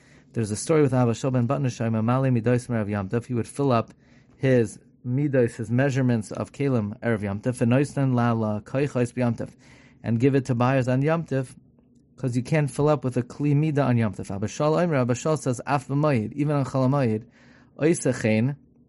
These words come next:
he would do this, Mimnei Beirurei Hamidos.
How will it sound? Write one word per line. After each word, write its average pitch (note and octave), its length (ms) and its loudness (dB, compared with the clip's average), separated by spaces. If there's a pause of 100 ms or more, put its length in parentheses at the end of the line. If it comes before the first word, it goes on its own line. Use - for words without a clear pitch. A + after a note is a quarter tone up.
(580)
he C3 100 0
would A2 140 2
do G#2+ 120 0
this, B2 200 -2
Mimnei C3+ 280 2
Beirurei D3 520 4
Hamidos. C#3 640 -2